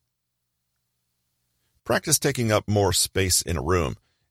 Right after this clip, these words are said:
and examine any core beliefs that may negatively impact your posture and expression. Believe deep down that other people are not a threat and that you have something worthwhile to communicate. Speak openly about your passions,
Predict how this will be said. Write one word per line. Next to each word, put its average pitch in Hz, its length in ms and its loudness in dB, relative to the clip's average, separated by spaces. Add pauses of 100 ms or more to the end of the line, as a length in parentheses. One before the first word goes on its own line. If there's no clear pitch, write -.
(100)
and 117 180 0
examine 110 560 0
any 95 220 0
core 113 320 0
beliefs 80 600 -2
that 90 260 -2
may 90 300 0
negatively 87 640 -2
impact 90 560 -2
your 85 100 0
posture 98 720 0
and 85 120 0
expression. 85 540 -2 (920)
Believe 127 380 0
deep 135 220 -2
down 104 320 0
that 76 180 -2
other 101 180 2
people 95 260 -4
are 78 100 0
not 85 200 0
a 76 60 -2
threat - 460 -4 (360)
and 110 200 0
that 110 200 2
you 120 220 -6
have 120 320 -2
something 107 520 -2
worthwhile 82 600 0
to - 100 -10
communicate. 82 560 -2 (2000)
Speak - 360 -2
openly 92 440 0
about 82 240 0
your 78 100 -4
passions, - 720 -4